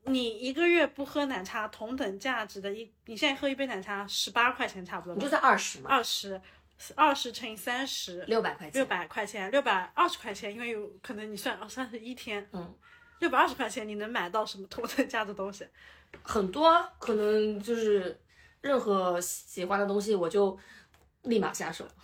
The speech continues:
Speaker 1: 可以。
Speaker 2: 只要在六百，就是我是，主要是想为了给自己一个激励，
Speaker 1: 哦。
Speaker 2: 就是说我这个钱我本来是用来买奶茶的，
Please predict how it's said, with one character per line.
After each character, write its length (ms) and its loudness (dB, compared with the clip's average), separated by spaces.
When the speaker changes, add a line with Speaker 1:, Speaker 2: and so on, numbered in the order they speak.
Speaker 1:
可 160 -8
以。 40 -2
Speaker 2:
只 140 8
要 180 10
在 160 8
六 160 8
百， 120 -2
就 100 4
是 80 6
我 180 8
是， 140 -2
主 160 -4
要 120 8
是 60 2
想 260 -2
为 100 8
了 80 6
给 160 -6
自 160 -8
己 160 -4
一 60 -6
个 300 -2
激 120 -2
励， 60 2
Speaker 1:
哦。 540 0
Speaker 2:
就 200 6
是 100 6
说 180 8
我 120 8
这 140 -2
个 120 4
钱 360 2
我 100 8
本 100 2
来 100 -4
是 120 -4
用 100 4
来 100 4
买 140 2
奶 160 2
茶 240 -4
的， 220 -4